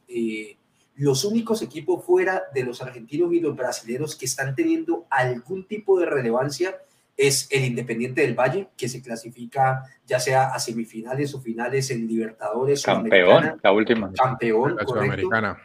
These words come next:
Speaker 1: Porque, y se lo digo a Julián, que no sé,
Speaker 3: El
Speaker 1: no sé desde dónde nos escribe, si me puede decir desde dónde nos está escribiendo.
Speaker 3: El Barcelona de Guayaquil,
Speaker 1: Julián,
Speaker 3: que llegó a
Speaker 1: el
Speaker 3: semifinales hace,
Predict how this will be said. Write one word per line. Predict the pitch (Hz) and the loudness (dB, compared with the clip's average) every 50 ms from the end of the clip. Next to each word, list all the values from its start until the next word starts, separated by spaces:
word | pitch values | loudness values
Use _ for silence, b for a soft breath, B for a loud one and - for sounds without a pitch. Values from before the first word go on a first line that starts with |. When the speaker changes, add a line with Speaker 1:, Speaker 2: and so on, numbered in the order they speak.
| _ _ | _ _
Speaker 1:
Porque, | - 123 120 123 123 123 - 131 123 | -8 -6 -6 -4 -6 -4 -2 -2 0
y | 117 117 117 117 - 131 120 113 | 0 0 -2 -4 -6 -6 -6 -6
se | - - 127 | -4 -2 0
lo | 120 113 | 0 0
digo | 120 123 123 - 220 | 0 2 4 4 4
a | |
Julián, | - 180 151 139 160 202 233 - | 6 4 2 4 4 2 2 0
que | - 160 | -2 -2
no | 143 139 143 | -2 -2 -2
sé, | 139 170 165 165 165 165 165 165 165 | 0 0 2 2 2 2 2 2 0
Speaker 3:
El | 104 104 98 98 95 - - - | 0 -2 -4 -4 -6 -10 -10 -6
Speaker 1:
no | 135 135 143 | -2 0 0
sé | 143 170 165 | 2 4 4
desde | 175 170 165 147 | 4 4 4 4
dónde | 131 131 143 160 | 2 2 2 2
nos | 170 165 135 | 0 0 0
escribe, | 131 - - 139 160 208 214 | -2 -4 -2 0 2 2 2
si | 208 165 | 2 0
me | 135 123 | -2 -2
puede | 135 143 147 147 | 0 2 2 2
decir | 143 147 135 131 | 2 0 -4 -4
desde | 131 147 139 139 | -4 -2 -2 0
dónde | 127 127 131 147 | -2 -2 -2 -4
nos | 151 135 | -4 -4
está | 131 - - | -4 -4 -6
escribiendo. | - - 139 143 151 160 170 175 170 - b b b b | -8 -6 -4 -4 -4 -2 -2 -4 -4 -6 b b b b
Speaker 3:
El | 110 113 104 | -4 0 2
Barcelona | 120 117 107 120 113 113 117 131 | 2 4 4 4 4 4 6 6
de | 151 147 | 6 8
Guayaquil, | 135 127 120 113 107 - 143 143 | 8 6 6 4 4 4 4 6
Speaker 1:
Julián, | 151 143 131 - - - - | 6 6 6 4 0 -4 -2
Speaker 3:
que | 117 | -2
llegó | 107 104 104 104 | 0 0 0 0
a | |
Speaker 1:
el | 104 135 | 0 0
Speaker 3:
semifinales | 127 131 127 117 107 98 104 117 143 135 98 90 107 | 0 -2 -2 -2 -2 -2 -2 0 0 -2 -2 -4 -6
hace, | 101 95 110 | -8 -8 -6